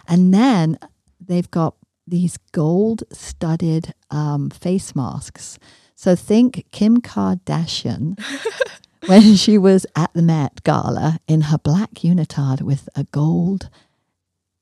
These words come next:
Speaker 1: face mask on, but it's like a studded one. So I think it's gonna be super cool. So I'm very excited about that. So,
Speaker 2: Yeah. And
Speaker 1: yeah.
Speaker 2: his, his style and his choreography is very different from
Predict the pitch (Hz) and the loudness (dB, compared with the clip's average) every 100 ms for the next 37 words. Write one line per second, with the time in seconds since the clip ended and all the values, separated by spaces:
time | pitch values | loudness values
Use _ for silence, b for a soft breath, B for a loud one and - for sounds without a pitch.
0 | _ - 151 - - - - - 117 131 | _ -6 -4 -4 -6 -8 -10 -8 -4 -4
1 | - 180 - - 143 147 - - 147 135 | 0 0 0 -4 -6 -6 -10 -4 -2 -2
2 | - - 110 139 160 - 196 - 247 - | -2 -6 -6 -4 -4 0 0 0 -4 -4
3 | 175 - 156 - - - - - - - | -6 -6 -8 -10 -10 -10 -8 -8 -10 -18
4 | B B - 262 302 320 - 220 214 - | B B -6 0 0 0 -4 -4 -2 -2
5 | 196 170 160 - 110 - _ - - 143 | -4 -4 -6 -6 -8 -8 _ -20 -12 -8
6 | 156 175 208 254 320 - 220 302 - - | -8 -10 -8 -4 -4 -6 -6 -4 -4 -4
7 | 233 226 247 208 170 180 185 202 - - | -4 -2 -2 -4 -4 -6 -6 -8 -10 -10
8 | 208 180 175 180 180 175 180 180 165 _ | -8 -6 -6 -8 -10 -10 -8 -12 -14 _
9 | 185 180 175 165 202 208 185 175 185 - | -12 -10 -10 -8 -4 -2 -4 -6 -10 -12
10 | 165 147 - - - 190 165 170 160 | -14 -14 -14 -16 -12 -10 -10 -10 -14